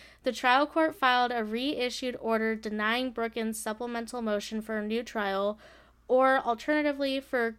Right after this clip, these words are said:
reconsideration of the order denying the motion for a new trial. Upon this court's receiving the record of the remand pros-, proceedings, the case was redocketed to the term of this court beginning in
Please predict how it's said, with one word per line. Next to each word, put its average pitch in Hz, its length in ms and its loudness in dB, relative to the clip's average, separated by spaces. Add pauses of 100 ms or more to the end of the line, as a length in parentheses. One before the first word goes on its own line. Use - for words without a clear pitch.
reconsideration 233 1000 -4
of 220 200 -6
the - 160 -6
order 285 440 2
denying 233 440 0
the 233 80 -2
motion 214 400 -2
for 214 140 -6
a 214 40 -2
new 277 200 2
trial. - 420 -8 (680)
Upon 294 400 2
this 330 200 0
court's 269 300 -2
receiving 247 420 -4
the 240 100 -4
record 220 520 -2 (100)
of 240 220 0
the 254 140 0
remand 220 500 -2
pros-, 214 480 -6 (140)
proceedings, 226 720 -6 (640)
the 247 100 -4
case 285 320 0
was 277 200 0
redocketed 240 640 0
to 226 80 -8
the 214 100 -4
term 254 480 -2
of 220 240 -4
this 233 220 -4
court 220 360 -2
beginning 220 480 -4
in 214 160 -6